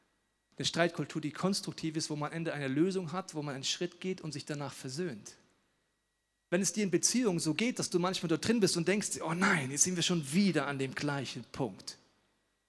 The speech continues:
dann hast du noch keine Streitkultur. Weil man immer wieder am gleichen Punkt landet und es passiert keine Bewegung, du hast keine Hoffnung mehr, es ist hoffnungslos, dann heißt es, dass du diese Streitkultur noch gar nicht hast.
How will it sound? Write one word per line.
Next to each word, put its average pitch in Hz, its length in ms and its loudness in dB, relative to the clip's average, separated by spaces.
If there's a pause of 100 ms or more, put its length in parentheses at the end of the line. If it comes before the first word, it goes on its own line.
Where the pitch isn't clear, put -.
(340)
dann 131 120 -6
hast 127 180 -6
du 131 40 -8
noch 120 120 -8
keine 113 200 -8
Streitkultur. - 680 -12 (960)
Weil 160 100 0
man 180 80 -2
immer 214 140 2
wieder 196 140 4
am 175 80 -2
gleichen 185 340 0
Punkt 180 300 -2
landet 147 260 -6
und 151 80 -8
es 131 80 -10
passiert - 600 -4
keine 147 240 -8
Bewegung, 151 580 -2
du 139 80 -10
hast - 160 -10
keine 127 280 -8
Hoffnung 151 360 -6
mehr, 143 220 -8 (240)
es 147 160 -2
ist - 180 -4
hoffnungslos, 156 960 -2 (400)
dann 160 180 2
heißt 147 300 -4
es, 127 120 -6
dass 135 160 -10
du 143 60 -12
diese 135 160 -6
Streitkultur 139 600 -6
noch 117 140 -12
gar 120 160 -10
nicht 113 200 -12
hast. - 320 -16